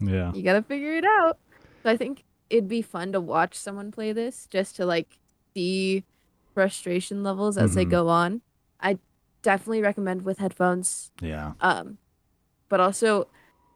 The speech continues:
Speaker 2: I'm a, I'm a wuss. I'm a scaredy cat. So,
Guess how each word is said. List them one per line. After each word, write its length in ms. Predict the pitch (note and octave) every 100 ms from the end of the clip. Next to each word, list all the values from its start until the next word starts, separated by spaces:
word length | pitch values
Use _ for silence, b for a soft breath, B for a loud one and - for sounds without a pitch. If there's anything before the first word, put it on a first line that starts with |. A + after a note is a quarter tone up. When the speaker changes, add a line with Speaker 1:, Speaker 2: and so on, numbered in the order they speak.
| _
Speaker 2:
I'm 140 | F#3+ A3
a, 60 | -
I'm 180 | E3+ F#3+
a 60 | F#3
wuss. 380 | F3 D#3 F#3 -
I'm 100 | F#3+
a 40 |
scaredy 340 | F#3 F#3+ F3+ F3
cat. 280 | E3+ - b b b -
So, 500 | A3+ F#3+ F3+ E3+